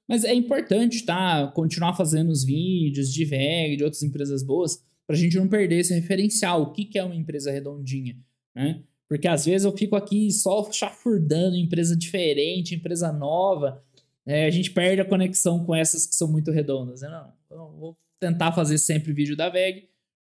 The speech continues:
porque é isso, né? Não, não vou punir a veg porque ela é muito boa, né? Vamos olhar pra não perder o referencial do que que é uma empresa excelente. Ok, pessoal? Era isso aí, então. Tá? Não tem mais o que falar da veg também, já chega,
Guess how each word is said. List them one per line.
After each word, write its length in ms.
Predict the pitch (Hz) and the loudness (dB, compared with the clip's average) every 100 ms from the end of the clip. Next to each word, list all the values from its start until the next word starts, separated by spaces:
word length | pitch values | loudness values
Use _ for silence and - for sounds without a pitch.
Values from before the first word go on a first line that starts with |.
| _ | _
porque 200 | 233 - | -12 -6
é 80 | 302 | 0
isso, 300 | 190 - 160 | 0 2 2
né? 360 | 156 190 170 | 2 2 0
Não, 320 | 143 151 160 165 - - 147 151 - | -2 0 0 0 -6 -20 -16 -16 -8
não 220 | 165 190 | 0 2
vou 240 | 185 202 202 | 2 0 0
punir 400 | 240 170 170 175 | 2 2 2 2
a 120 | 156 | 2
veg 340 | 143 156 165 | 2 2 0
porque 160 | 170 - | -4 0
ela 120 | 170 | 2
é 40 | 170 | 2
muito 220 | 170 185 | 0 -2
boa, 320 | 165 156 143 | -4 -2 -2
né? 160 | 139 139 | -4 -6
Vamos 240 | 143 156 | -6 -6
olhar 420 | 156 135 143 - _ _ - | -6 -4 -4 -8 _ _ -4
pra 120 | 156 | 0
não 120 | 151 | 2
perder 240 | 156 151 | 2 2
o 40 | 143 | 2
referencial 540 | 139 147 139 - 139 | 0 -2 -2 -2 -4
do 80 | 139 | -6
que 120 | 139 | -8
que 80 | 131 | -6
é 20 | |
uma 240 | 139 135 127 | -6 -6 -8
empresa 380 | 131 127 127 127 | -10 -8 -8 -4
excelente. 580 | 123 139 110 - - - _ _ _ | -2 -2 -8 -18 -20 -20 _ _ _
Ok, 160 | - 415 | -12 -6
pessoal? 520 | 381 - 123 - - | -4 -2 -2 -6 -10
Era 120 | 415 403 | -4 -4
isso 180 | - | -2
aí, 140 | 403 214 | 0 2
então. 360 | 220 147 160 - - - _ - | 2 0 -2 -10 -20 -20 _ -8
Tá? 180 | 160 190 | -4 0
Não 160 | 233 | 2
tem 220 | 233 185 180 | 2 2 2
mais 260 | 160 156 | 2 2
o 40 | - | 0
que 60 | |
falar 220 | 160 151 | 0 2
da 140 | 143 143 | 2 2
veg 320 | 160 180 180 | 2 0 -4
também, 440 | - - 170 175 160 | -10 -8 -8 -8 -8
já 180 | 147 | -8
chega, 420 | 147 165 165 156 | -6 -4 -4 -6